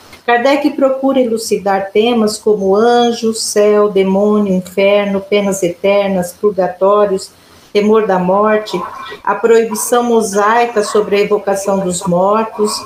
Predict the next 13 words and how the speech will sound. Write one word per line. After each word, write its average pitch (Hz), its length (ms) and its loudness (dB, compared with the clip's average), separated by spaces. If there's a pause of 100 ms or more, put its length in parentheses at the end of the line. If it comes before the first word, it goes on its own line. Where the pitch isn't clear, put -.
(220)
et 208 200 -2
cetera. 170 720 -4 (760)
Apresenta 269 680 0
também 240 480 2
a 240 40 2
explicação 254 920 -2
espírita 208 1080 -2 (380)
contrária 254 640 2
à - 20 -4
doutrina 277 540 2
das 254 240 -2
penas 254 420 -2
eternas. 220 840 -2